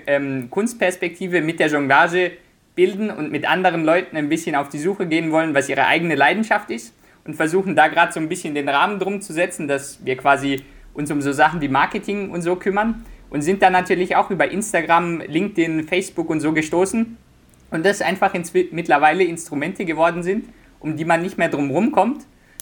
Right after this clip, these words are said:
dass man sagen muss, okay, wie sieht meine Instagram-Routine aus?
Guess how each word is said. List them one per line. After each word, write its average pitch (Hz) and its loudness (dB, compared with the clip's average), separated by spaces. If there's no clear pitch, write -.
dass - -4
man 170 0
sagen 180 4
muss, 190 -4
okay, 165 0
wie 180 -2
sieht 180 -2
meine 175 2
Instagram-Routine 135 0
aus? 123 -6